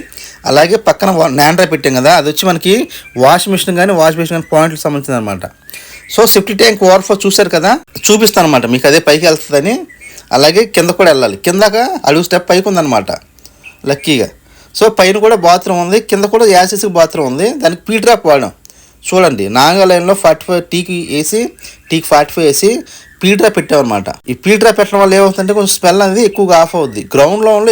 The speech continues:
ఎక్కువగా పీ ట్రాప్లు అయితే వాడుకోండి ఫ్రెండ్స్, ఇది బెస్ట్ అండి. ఈ నాన్ ట్రాప్లు కానీ, మల్టీ ఫ్లోర్ ట్రాప్లు కానీ స్మెల్ని ఎక్కువగా ఆఫ్ చేయకపోవచ్చు. కింద సెప్టిక్ ట్యాంక్ దగ్గరగా ఉన్నాం కదా, so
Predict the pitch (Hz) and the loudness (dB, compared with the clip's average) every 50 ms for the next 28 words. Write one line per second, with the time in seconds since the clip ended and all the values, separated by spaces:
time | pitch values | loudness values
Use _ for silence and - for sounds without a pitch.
0 | 202 196 - 202 185 208 220 214 - - 185 175 202 196 185 185 185 196 160 147 | 0 0 -2 -4 0 0 -2 -2 -2 -4 -2 0 0 0 0 -2 -2 0 2 2
1 | 143 139 143 - 147 135 - 151 160 190 196 - - _ _ _ _ - - - | 2 2 0 -4 -8 -6 -4 -4 -4 -4 -6 -10 -12 _ _ _ _ -20 -20 -20
2 | - 123 117 120 107 104 131 131 - - 208 202 175 147 139 156 202 294 - _ | -14 -12 -10 -8 -2 0 0 0 0 0 -2 -2 0 0 -2 -2 -4 -6 -8 _
3 | _ _ _ _ _ _ - _ _ _ _ _ _ - 135 139 139 143 143 160 | _ _ _ _ _ _ -20 _ _ _ _ _ _ -8 -6 -2 0 0 2 0
4 | 190 208 202 214 220 196 214 220 202 202 190 190 196 190 190 170 160 165 160 208 | 0 0 0 0 0 0 0 0 0 0 0 0 -2 -4 -4 -4 -4 -4 -2 -4
5 | 202 202 - 180 185 185 202 196 185 180 185 175 185 175 175 175 170 170 170 170 | -4 -2 -2 -2 -2 0 2 0 0 0 0 0 0 0 0 0 -4 -4 -6 -8
6 | 160 156 - - - - - 156 170 190 196 190 190 202 180 165 - _ _ _ | -10 -12 -12 -12 -10 -6 -4 -4 -2 -2 -2 -2 -2 -2 -4 -4 -6 _ _ _
7 | - 262 262 254 240 202 196 196 - - 208 196 196 - 175 160 151 - - 117 | -4 -2 2 2 4 4 4 2 2 0 0 0 0 -2 -4 -4 -4 -6 -10 -12
8 | - - - 156 156 151 123 - - _ - - - - - 196 196 226 214 196 | -10 -8 -8 -6 -4 -4 -4 -6 -6 _ -20 -20 -10 -6 -4 -4 -4 -2 0 0
9 | 226 226 208 202 185 196 196 214 226 226 220 202 196 190 185 185 180 175 185 180 | 2 2 2 2 0 2 2 4 4 4 4 2 0 0 0 0 0 0 0 -2
10 | 185 - _ _ _ _ - - 240 | -2 -6 _ _ _ _ -8 -2 -2